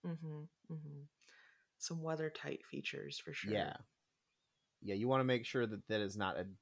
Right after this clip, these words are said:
Speaker 2: damp or leaky castle.
Speaker 1: Yeah. Also, I want, like, a nice courtyard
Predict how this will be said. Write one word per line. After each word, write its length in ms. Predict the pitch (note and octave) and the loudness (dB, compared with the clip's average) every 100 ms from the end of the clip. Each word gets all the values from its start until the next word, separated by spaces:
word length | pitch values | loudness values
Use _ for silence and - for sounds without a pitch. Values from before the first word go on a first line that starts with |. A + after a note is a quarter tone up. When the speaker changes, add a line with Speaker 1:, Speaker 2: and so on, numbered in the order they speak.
| _ - | _ -2
Speaker 2:
damp 340 | G#2 G#2 G2+ - | 0 2 0 -4
or 200 | F2+ F2 | -4 -4
leaky 480 | G#2 G#2 - - - | -4 -6 -6 -14 -8
castle. 540 | E2 - - - - - _ _ _ _ - | -6 -6 -8 -12 -16 -20 _ _ _ _ -18
Speaker 1:
Yeah. 140 | D#3+ D#3+ - - - G#3 | -16 -16 -18 -18 -10 -6
Also, 220 | G#3 C#4+ | 0 2
I 100 | B3 | 2
want, 260 | A3+ A3+ A3+ | 2 -2 -2
like, 160 | A3+ | 0
a 80 | G3+ | 0
nice 340 | F#3+ F#3+ F#3 | 2 2 0
courtyard 640 | - - F#3 F3 D#3+ D3+ | -6 -2 -2 0 0 -2